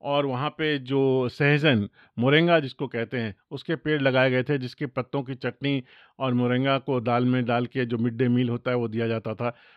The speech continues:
और इससे वहाँ के लोगों को जो हेल्थ है, अ, वो बच्चों की काफ़ी इम्प्रूव हो गई थी। तो सब्जियों को लेकर अगर जागरूकता रहेगी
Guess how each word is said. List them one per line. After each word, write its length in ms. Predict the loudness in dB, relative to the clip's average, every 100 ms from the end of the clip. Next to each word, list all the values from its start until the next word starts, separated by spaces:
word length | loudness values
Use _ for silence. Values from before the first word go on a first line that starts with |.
| _
और 340 | -4 0 -2 -4
इससे 360 | -12 -6 -4 -2
वहाँ 280 | -2 -4
के 100 | -4
लोगों 200 | -2 -2
को 460 | -2 0 2 0 -2
जो 220 | -4 -4
हेल्थ 300 | -2 -2 -2 -4
है, 160 | -6 -8 _ _ -10
अ, 240 | -6 -4
वो 200 | -2 -4
बच्चों 280 | -4 -6 -6
की 120 | -6
काफ़ी 400 | -8 -6 -6 -4
इम्प्रूव 300 | -4 -2 -4
हो 120 | -4 -6
गई 140 | -8
थी। 220 | -10 -12 -14 _ _ -10
तो 80 | -8
सब्जियों 540 | -4 -6 -4 -4 -4
को 160 | -2 -4
लेकर 540 | -4 -6 -4 -4 -4 -6
अगर 200 | -4 -2
जागरूकता 580 | 0 0 -2 -6 -4 -4
रहेगी 460 | -2 -4 -4 -8